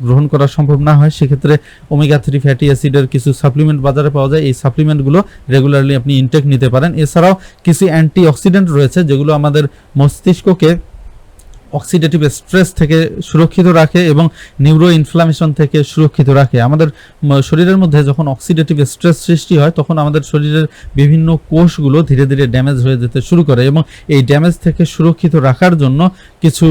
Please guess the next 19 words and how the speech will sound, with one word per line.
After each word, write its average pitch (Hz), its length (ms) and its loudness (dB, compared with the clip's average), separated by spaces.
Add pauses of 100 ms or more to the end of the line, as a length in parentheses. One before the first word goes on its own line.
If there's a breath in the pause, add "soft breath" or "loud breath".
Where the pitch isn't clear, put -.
আহ, 147 340 0
ফ্লাভোনয়েডস, 143 800 0
পলিফেনল 143 520 0
এবং 131 200 -2
ভিটামিন 135 420 0
সি - 280 -4
যুক্ত 151 240 -2
খাবার 143 280 0
রয়েছে। 127 260 0 (340 loud breath)
এগুলো 160 380 2
আমাদের 143 420 -2
শরীরকে 151 480 0 (280 soft breath)
অক্সিডেটিভ 147 540 0
স্ট্রেস 156 380 -2
থেকে 151 240 0
সুরক্ষিত 147 440 0
রাখার 143 400 2
ফলে 160 340 2
আমাদের 147 340 2